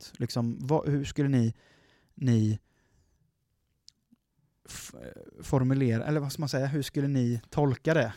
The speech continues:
Vad är en man, vad är en mansroll liksom? Hur, vad, hur, hur lägger, vad, vad har ni för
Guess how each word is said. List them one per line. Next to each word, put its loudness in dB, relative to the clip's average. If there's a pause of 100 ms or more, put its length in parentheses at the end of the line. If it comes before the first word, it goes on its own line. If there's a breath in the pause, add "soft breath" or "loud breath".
(140)
Vad 2
är 4
en 2
man, 0
vad -2
är 0
en 0
mansroll -2 (200)
liksom? -16 (1400)
Hur, -8
vad, 2
hur, -2
hur -6
lägger, -2
vad, -2
vad 0
har 0
ni 0
för -6